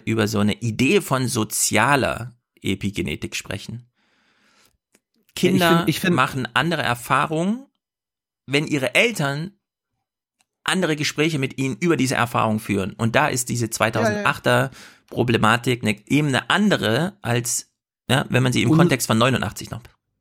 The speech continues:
Speaker 1: noch
Speaker 2: Unsere
Speaker 1: mal sieht.
Speaker 2: Eltern haben, haben nicht quasi die westdeutsche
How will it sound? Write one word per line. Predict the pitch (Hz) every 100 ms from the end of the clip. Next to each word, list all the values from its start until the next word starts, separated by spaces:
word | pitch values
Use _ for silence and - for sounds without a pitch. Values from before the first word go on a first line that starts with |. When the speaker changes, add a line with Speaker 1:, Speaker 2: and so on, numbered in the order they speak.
| - -
Speaker 1:
noch | 156 165
Speaker 2:
Unsere | 180
Speaker 1:
mal | 165
sieht. | 147
Speaker 2:
Eltern | 170 151 139
haben, | 143 147 147
haben | 139 147 143
nicht | 185 - -
quasi | 131 131 123
die | 117 110
westdeutsche | 160 - 123 - 120